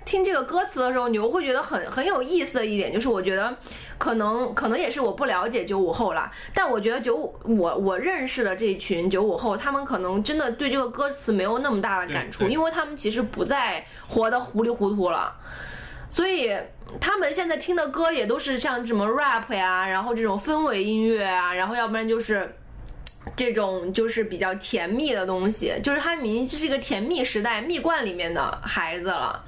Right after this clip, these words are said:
Speaker 2: 这就是，
Speaker 1: 所以我觉得这个就很，
Speaker 2: 这，
Speaker 1: 这，这，这个原因就很，很难让摇滚再，再回来，或者乐队再回来。
Speaker 2: 这是那天你跟我讲说你想要聊这个综艺节目，我想当然的讲的话，你不是当场就说你不同意吗？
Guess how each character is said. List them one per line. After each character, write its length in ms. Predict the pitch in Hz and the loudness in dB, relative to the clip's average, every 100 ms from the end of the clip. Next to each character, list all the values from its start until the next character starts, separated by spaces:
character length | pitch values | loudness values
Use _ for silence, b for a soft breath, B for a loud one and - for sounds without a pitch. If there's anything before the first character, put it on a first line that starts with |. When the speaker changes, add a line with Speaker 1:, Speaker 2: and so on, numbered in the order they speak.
| - | -6
Speaker 2:
这 140 | 262 | -4
就 140 | 214 247 | -2 -4
是， 260 | 226 208 | -2 -2
Speaker 1:
所 100 | 381 | 0
以 60 | 381 | 2
我 160 | 349 220 | 0 0
觉 60 | |
得 80 | 254 | 0
这 100 | 349 | 0
个 80 | 285 | 0
就 180 | 269 254 | 0 0
很， 220 | 233 - | -2 -4
Speaker 2:
这， 200 | - 370 262 | -2 -2 -2
Speaker 1:
这， 140 | 302 | -6
这， 60 | 262 | -2
这 120 | 359 | 0
个 80 | 262 | 2
原 160 | 208 | 0
因 40 | 254 | 0
就 80 | 277 | 0
很， 240 | 269 170 | -2 -6
很 200 | 202 196 180 | -4 -2 -2
难 180 | 175 220 | -2 0
让 300 | 233 196 190 | -2 -2 -2
摇 180 | 175 | -2
滚 180 | 208 175 | 0 -2
再， 280 | 156 185 175 | 0 -2 -2
再 160 | 202 196 | -4 -2
回 220 | 175 - | -4 -2
来， 200 | 104 123 | -2 -2
或 140 | 190 | 0
者 60 | 170 | 2
乐 160 | 202 175 | 2 0
队 160 | 180 | 0
再 160 | 170 165 | 0 -2
回 180 | - - | -6 -4
来。 80 | |
Speaker 2:
这 80 | 254 | -4
是 360 | 220 226 180 165 | -2 -2 -2 -2
那 360 | 180 262 220 | -2 -2 -2
天 400 | 156 - 175 175 | -6 -6 -6 -4
你 220 | 147 107 104 | -6 -6 -6
跟 340 | 160 180 175 | -6 -6 -6
我 180 | 117 165 | -8 -8
讲 360 | 165 101 92 | -6 -8 -10
说 360 | - 143 143 143 | -14 -10 -6 -4
你 160 | 123 135 | -4 -4
想 220 | 107 101 | -6 -8
要 120 | 117 | -8
聊 360 | 113 92 98 131 | -8 -8 -8 -8
这 280 | 160 160 | -6 -6
个 220 | 131 123 110 | -6 -8 -8
综 240 | 117 143 | -8 -8
艺 160 | 147 131 | -6 -8
节 240 | 120 92 | -8 -10
目， 460 | 123 131 110 98 85 | -8 -6 -8 -12 -12
我 340 | 87 85 92 | -12 -12 -12
想 320 | - 120 85 90 | -10 -12 -10 -12
当 160 | 151 | -8
然 180 | 117 110 | -8 -8
的 80 | 151 | -10
讲 220 | 131 - | -12 -14
的 100 | 87 | -14
话， 160 | 117 98 | -10 -10
你 140 | 90 | -10
不 180 | 82 120 | -12 -10
是 80 | 135 | -8
当 240 | 139 202 | -8 -8
场 180 | 123 85 | -12 -14
就 140 | 101 | -16
说 160 | 104 107 | -12 -12
你 140 | 92 | -12
不 100 | 80 | -14
同 240 | - 78 92 | -16 -16 -12
意 140 | 127 | -12
吗？ 180 | 110 | -12